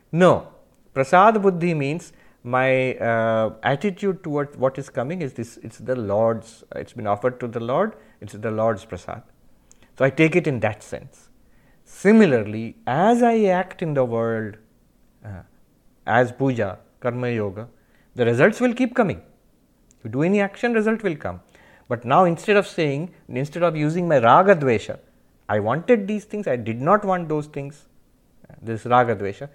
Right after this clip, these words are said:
instead of that, all of what is coming is prasada. The Lord has given this to me, I accept it. Good things happen,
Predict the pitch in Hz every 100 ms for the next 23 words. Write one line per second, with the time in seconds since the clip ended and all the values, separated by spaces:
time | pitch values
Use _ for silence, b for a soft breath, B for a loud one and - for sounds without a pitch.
0 | b 139 139 180 160 135 113 120 - _
1 | _ _ _ - 202 262 196 175 165 147
2 | - 120 117 123 - - 113 - 98 92
3 | 82 95 - _ _ - 113 113 139 165
4 | 156 131 117 120 135 139 143 - 160 165
5 | 220 b b b 95 87 - - - -
6 | - _ _ _ _ _ _ _ _ _
7 | _ _ _ _ _ 107 147 147 160 156
8 | 151 147 180